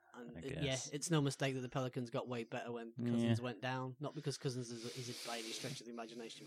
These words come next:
Speaker 1: bad, but again, it's just that real estate clogging it.
Speaker 2: Yeah, I mean, they've only got one more year of Simmons, uh, rookie scale contract,
Speaker 1: Mm.
Speaker 2: so yeah, I guess it's. But yeah, I,
Speaker 1: Is,
Speaker 2: I'd
Speaker 1: is,
Speaker 2: be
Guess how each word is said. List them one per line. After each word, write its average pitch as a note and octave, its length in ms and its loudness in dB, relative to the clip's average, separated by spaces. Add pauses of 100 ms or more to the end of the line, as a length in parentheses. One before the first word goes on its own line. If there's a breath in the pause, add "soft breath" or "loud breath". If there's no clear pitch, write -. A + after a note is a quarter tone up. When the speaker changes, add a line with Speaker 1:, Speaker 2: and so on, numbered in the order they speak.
Speaker 1:
bad, E3 240 6
but C#3+ 100 2
again, C3+ 240 2
it's A2+ 120 -4
just - 280 -4
that C#3+ 140 0 (100)
real C#3 240 4
estate B2+ 380 -2
clogging C#3 340 0
it. C3+ 120 -4 (920)
Speaker 2:
Yeah, F2+ 160 2
I - 20 4
mean, G2 100 6
they've A2 120 10
only A2 140 12
got F2 100 10
one E2+ 160 8
more E2 100 10
year E2 200 12
of D#2+ 80 6
Simmons, D#2 560 2 (500)
uh, D#3+ 520 2 (320)
rookie E2+ 320 2
scale D#2 440 -2
contract, C#3+ 460 2
Speaker 1:
Mm. B2 100 -4
Speaker 2:
so - 360 -4 (280)
yeah, F2+ 320 0
I D#2+ 40 -8
guess E2 260 -8
it's. - 180 -10 (380)
But C#3 140 6
yeah, E3 280 12
I, C#3+ 180 12
Speaker 1:
Is, C3 60 12
Speaker 2:
I'd C#3+ 160 12
Speaker 1:
is, C4+ 100 12
Speaker 2:
be C#4 120 10